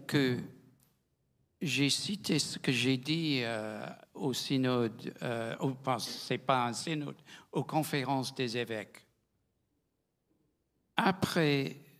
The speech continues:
ce petit discours, pas très brillant, il y avait tout de suite un mouvement de l'Esprit Saint.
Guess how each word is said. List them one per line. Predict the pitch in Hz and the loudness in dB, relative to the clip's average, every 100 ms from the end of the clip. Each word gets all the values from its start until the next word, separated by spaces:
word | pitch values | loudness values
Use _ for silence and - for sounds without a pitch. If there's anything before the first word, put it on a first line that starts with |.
| - | -2
ce | - - | 0 2
petit | 131 170 - 123 | 4 2 2 0
discours, | - 120 - - 135 104 95 92 - | 2 2 2 0 0 0 -4 -8 -2
pas | 143 127 107 101 110 107 - - - - - _ _ _ _ _ _ _ _ | 0 0 -2 -6 -10 -14 -20 -20 -20 -20 -20 _ _ _ _ _ _ _ _
très | - - - 131 117 | -16 -14 -8 -6 -6
brillant, | - 120 113 120 - 185 - - - - _ _ _ _ _ _ _ _ _ _ _ _ - | -8 -8 -2 0 2 0 -2 -16 -20 -20 _ _ _ _ _ _ _ _ _ _ _ _ -4
il | 156 131 | -2 0
y | 135 | 2
avait | 147 135 107 - - - _ _ | 2 2 0 0 -8 -20 _ _
tout | 135 | -6
de | 123 | -4
suite | - - 151 170 - - - _ _ _ _ _ _ _ _ _ _ _ | -6 -4 -4 -6 -8 -16 -16 _ _ _ _ _ _ _ _ _ _ _
un | 147 | 0
mouvement | 123 131 151 156 165 185 | 4 4 4 2 0 0
de | 135 | -2
l'Esprit | 131 - - 123 | -4 -6 -6 -8
Saint. | 95 98 85 | -6 -8 -12